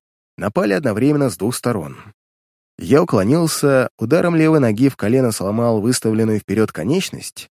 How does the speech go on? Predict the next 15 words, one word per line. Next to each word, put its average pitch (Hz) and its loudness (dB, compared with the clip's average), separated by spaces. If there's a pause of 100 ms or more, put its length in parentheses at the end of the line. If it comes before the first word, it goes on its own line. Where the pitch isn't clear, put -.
так 135 2
удачно 127 2
подставленную. 78 -4 (460)
Ящер 160 -2
вскрикнул, 156 -4 (160)
падая 87 -2
на 139 0
пол. - -16 (520)
Второй - 2
охранник 170 0
попытался 135 2
схватить 110 -6
меня 143 0
свободными 123 0
руками, 123 -2